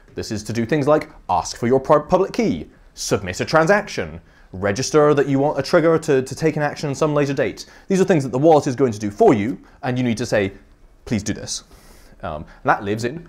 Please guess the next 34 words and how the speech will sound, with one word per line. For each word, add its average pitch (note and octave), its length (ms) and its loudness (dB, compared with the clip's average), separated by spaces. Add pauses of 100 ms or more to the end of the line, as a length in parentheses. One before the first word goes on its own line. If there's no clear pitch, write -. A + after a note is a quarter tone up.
unsurprisingly, G2 680 -4 (160)
the E2+ 180 -6
wallet F2+ 340 2
module. E2 360 -8 (1400)
The D3 100 4
off-chain F#3+ 320 4
code D3 160 2
also C#3+ 320 0
needs C3 220 -2
to D3 120 -4
actually C#3+ 360 -2
make C3+ 400 0
the A#2 80 -6
transactions. G#2+ 800 -6 (260)
That G2 180 -10 (200)
in B2+ 120 -6
order B2 220 -2
to A2+ 60 -6
do D#3+ 120 4
something, C#3 480 0 (120)
you G2+ 80 -8
have A#2 100 -10
to A#2 60 -6
make C#3+ 180 2
a - 60 -4
transaction, A#2+ 680 -2
so - 140 -8
you F#2+ 140 -4
can G2 120 -4
submit C#3 240 -2
it C3+ 40 -4
onto A#2 180 -4
the B2 80 2
blockchain G#2 420 -4